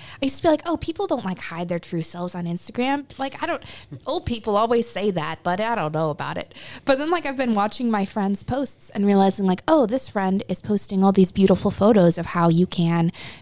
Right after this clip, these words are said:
be a grad student and it working full time and also, um, taking your dream vacation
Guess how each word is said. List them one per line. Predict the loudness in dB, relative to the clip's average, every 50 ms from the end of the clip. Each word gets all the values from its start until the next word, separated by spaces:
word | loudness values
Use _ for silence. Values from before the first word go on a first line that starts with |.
| _ 2
be | 4 4 4 4 2
a | 0
grad | -2 0 0 0 -2 -4
student | -6 -4 -2 0 0 0 0 -2 -2 -4 -6 -6
and | -6 -4 -2 0 0 2 0
it | 0 0 0
working | -2 -2 -2 -2 -4 -2
full | -2 -4 -4
time | -4 -6 -8 -8 -8 -8 -10 -8
and | -8 -8 -4 -2
also, | -2 -2 -2 -2 -4 -4 -2 0 0 -2 -2 -6 -12 -20 -20 -20 -20 _
um, | -2 0 2 2 2 2 0 -2 -4 _ _
taking | -4 -4 -2 0 2 4 6
your | 6 4 4
dream | 4 4 6 6 6 6 6
vacation | 6 4 4 2 -2 -6 -6 -4 -6 -6 -4 -4 -2 -2